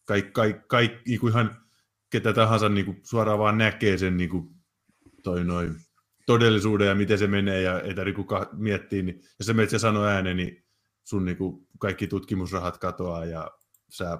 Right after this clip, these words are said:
potkitaan pois yliopistolta ja tommoista. Et, tai no, jos on joku toi noin virka siellä, niin sitä ei tietenkään voi potkia, mutta sen jälkeen saat vaan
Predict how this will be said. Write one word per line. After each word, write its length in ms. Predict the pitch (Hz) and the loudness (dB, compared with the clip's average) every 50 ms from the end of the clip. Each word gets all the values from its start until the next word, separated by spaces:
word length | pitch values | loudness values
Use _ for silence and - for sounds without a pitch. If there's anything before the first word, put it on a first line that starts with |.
| - | -8
potkitaan 460 | - 90 - - 98 85 87 82 82 | -10 -10 -8 -8 -8 -6 -6 -6 -6
pois 220 | 82 92 90 85 87 | -6 -4 -4 -4 -4
yliopistolta 800 | 92 90 90 87 87 82 85 82 - - 85 82 80 80 85 80 | -2 -2 -2 -4 -4 -6 -8 -12 -12 -12 -12 -12 -12 -12 -12 -12
ja 140 | 80 76 - _ - | -12 -14 -16 _ -12
tommoista. 460 | - 87 82 82 82 80 - - 80 | -10 -8 -8 -8 -10 -12 -14 -18 -20
Et, 140 | 76 _ _ _ _ _ _ _ | -20 _ _ _ _ _ _ _
tai 120 | - 101 101 | -2 0 2
no, 80 | 104 | 4
jos 200 | 101 98 - - | 2 2 2 0
on 120 | 104 98 98 | 0 0 0
joku 420 | 92 90 - 107 98 - - _ _ _ _ _ _ _ _ _ _ _ _ _ _ _ - | 0 -2 -2 -4 -4 -4 -6 _ _ _ _ _ _ _ _ _ _ _ _ _ _ _ -8
toi 220 | - 90 90 92 | -6 -4 -2 -2
noin 180 | 92 92 90 90 | -2 -2 0 2
virka 320 | 107 107 101 95 - 98 | 2 2 2 2 -2 -2
siellä, 340 | 85 101 95 92 92 90 90 | -4 -2 -2 -2 -2 -2 -2
niin 100 | 90 85 | -4 -4
sitä 200 | 90 87 - 92 | -4 -6 -6 -6
ei 80 | 90 85 | -4 -4
tietenkään 340 | 95 87 90 92 - 98 | -4 -2 -4 -4 -4 -2
voi 140 | 95 101 98 | 0 0 0
potkia, 440 | - - 101 95 - - - 110 95 | 0 0 -4 -4 -4 -4 -4 -2 -2
mutta 280 | 87 92 87 - - 92 | -2 -2 -6 -8 -8 -8
sen 180 | 90 95 92 | -6 -4 -4
jälkeen 300 | 92 90 87 85 - 90 | -4 -4 -6 -6 -8 -8
saat 260 | 85 92 87 85 82 | -6 -4 -6 -6 -6
vaan 300 | 92 92 90 87 82 - | -6 -6 -6 -6 -6 -8